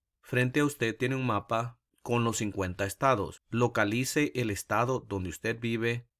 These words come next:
y ahí, junto a la estrella, encontrará la capital de su estado. Por ejemplo, si vive en California, la capital es Sacramento. Localice su estado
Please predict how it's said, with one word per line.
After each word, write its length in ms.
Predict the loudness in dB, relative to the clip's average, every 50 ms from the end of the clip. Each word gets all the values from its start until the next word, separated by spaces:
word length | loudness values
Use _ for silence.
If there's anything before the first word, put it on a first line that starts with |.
| _ _
y 180 | -2 0 0 2
ahí, 360 | 2 2 0 0 -2 -2 -4
junto 400 | -6 -6 -6 -4 -4 -2 0 0
a 60 | 0
la 60 | 0
estrella, 720 | -2 -4 -2 0 2 2 2 2 0 0 -2 -4 -6 _ -8
encontrará 840 | -8 -6 -4 -4 -6 -4 -4 -4 -2 -2 -2 -2 -2 -2 -4 -6 -10 _
la 160 | -8 -8 -6 -6
capital 640 | -6 -6 -6 -8 -8 -6 -4 -4 -2 -2 -4 -6 -8
de 200 | -8 -8 -8 -6
su 100 | -6 -8
estado. 540 | -6 -2 0 2 2 2 0 -2 -6 -12 _ _ _ _
Por 160 | -2 0 2
ejemplo, 480 | 2 2 2 2 0 0 -2 -4 -6 -6
si 180 | -6 -4 -4 -2
vive 220 | -2 -2 -2 -2
en 80 | -4 -4
California, 840 | -2 -2 -2 -2 -2 0 0 0 0 0 -2 -2 -2 -4 -4 -8 _ _ _ _ _
la 180 | -2 -2 0 0
capital 640 | 0 -2 -2 -4 -4 -2 0 2 2 2 0 -4 -4
es 200 | -6 -6 -6 -4
Sacramento. 720 | -6 -8 -6 -4 -4 -2 0 0 -2 -2 -2 -6 -8 -8 -10 _ _ _ _ _ _ _
Localice 800 | 0 2 2 2 4 2 2 2 2 2 0 0 0 0 -2 0
su 140 | -2 -2
estado 640 | -4 -4 -2 -2 -2 -2 0 -2 -2 -4 -4 -6 -10